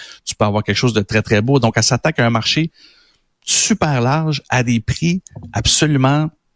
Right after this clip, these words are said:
ahurissants que la compétition n'arrive pas à faire pour des raisons, là, que j'ignore rendues à aujourd'hui, même si les prix baissent. Je sais pas pourquoi ils sont pas capables, d'autant les Ford ou ceux qui ont déjà de la grosse, de la, de la grosse industrie en place, de la grosse, euh,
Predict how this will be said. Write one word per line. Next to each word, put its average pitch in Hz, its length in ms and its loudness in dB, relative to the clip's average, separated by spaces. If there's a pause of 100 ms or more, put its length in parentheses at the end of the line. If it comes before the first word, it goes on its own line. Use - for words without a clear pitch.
(580)
ahurissants 156 640 2
que 120 140 0
la 107 200 2
compétition 117 380 0
n'arrive 113 340 0
pas 147 200 0
à 104 120 -2
faire 143 340 0 (460)
pour 170 140 2
des 160 100 4
raisons, 135 300 2
là, 151 80 4
que 123 60 -4
j'ignore 131 420 2
rendues 127 220 0
à 151 60 4
aujourd'hui, 127 400 0
même 156 160 0
si - 160 -2
les 120 80 0
prix 117 160 -6
baissent. 110 360 -2 (100)
Je - 80 -8
sais - 160 -2
pas 151 100 -2
pourquoi 120 300 -6
ils - 40 -8
sont 95 120 -8
pas 101 220 -4 (100)
capables, 120 320 0
d'autant 113 220 2
les 110 120 0
Ford 139 380 0
ou 113 60 -2
ceux 135 160 0
qui 127 60 -2
ont 110 60 2
déjà 156 540 2 (300)
de 107 60 2
la 110 100 2
grosse, 120 380 0 (180)
de - 60 -2
la, - 20 -6
de - 120 -8
la 92 60 -4
grosse 123 400 0
industrie 123 380 0
en 104 100 0
place, 151 400 0
de 95 60 -4
la 98 40 -6
grosse, 117 220 0
euh, 104 300 2